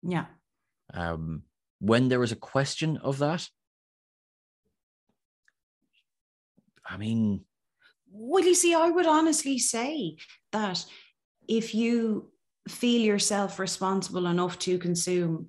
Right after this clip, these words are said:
Speaker 1: adult content, then you should be responsible enough to make sure that it's, it's ethically or morally sound what you're watching. Do you know what I mean? Like, there's responsibilities to everything.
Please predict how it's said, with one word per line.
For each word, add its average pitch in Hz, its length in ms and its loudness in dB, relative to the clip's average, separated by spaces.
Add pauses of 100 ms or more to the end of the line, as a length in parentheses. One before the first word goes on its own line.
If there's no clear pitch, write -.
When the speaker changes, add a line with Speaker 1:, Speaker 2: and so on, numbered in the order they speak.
Speaker 1:
adult 170 340 0
content, 175 600 -4 (420)
then 185 160 2
you 180 140 2
should 175 280 -2
be 180 140 2
responsible 170 760 -2
enough 165 360 -4 (440)
to 160 480 -2 (180)
make 160 240 0
sure 160 400 0
that 131 380 -4 (180)
it's, - 480 -6 (680)
it's - 400 -10
ethically 165 520 -6
or 151 140 -4
morally 156 720 -2 (180)
sound 180 480 0
what 165 220 -4
you're 170 100 -2
watching. - 460 0
Do - 100 -4
you 196 40 2
know 208 60 2
what 226 60 0
I 240 40 4
mean? 208 260 2 (180)
Like, 220 260 -6 (580)
there's 240 200 0
responsibilities 233 1080 0
to - 120 -8
everything. 196 540 -4